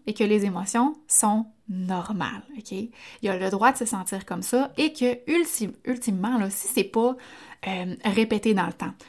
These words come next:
c'est-à-dire que si c'est pas une, quelque chose que ton enfant reflète à tous les jours, à toutes les semaines, si c'est pas accompagné de syndrome, euh, de symptômes dépressifs, si tu, s'il y a pas vraiment de changement notable dans l'état, dans l'humeur de ton enfant, si ton enfant, il est pas en train de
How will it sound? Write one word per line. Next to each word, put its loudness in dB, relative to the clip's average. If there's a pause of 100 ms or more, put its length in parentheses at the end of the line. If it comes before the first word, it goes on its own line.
c'est-à-dire -4
que -8
si 0
c'est 0
pas 0
une, 2
quelque -8
chose -2
que -6
ton -4
enfant -2
reflète -2
à -4
tous -2
les 4
jours, -2
à -8
toutes -4
les -6
semaines, -2 (280)
si 4
c'est -2
pas 2
accompagné -2 (220)
de -4
syndrome, 0 (100)
euh, -4
de -4
symptômes 4
dépressifs, 0 (220)
si 4
tu, 2 (160)
s'il 0
y 4
a 4
pas 2
vraiment 4
de 6
changement 2
notable 2
dans -2
l'état, -2
dans -2
l'humeur 4
de -2
ton -6
enfant, -4
si -4
ton 0
enfant, 0
il 2
est -4
pas -6
en 0
train -2
de 2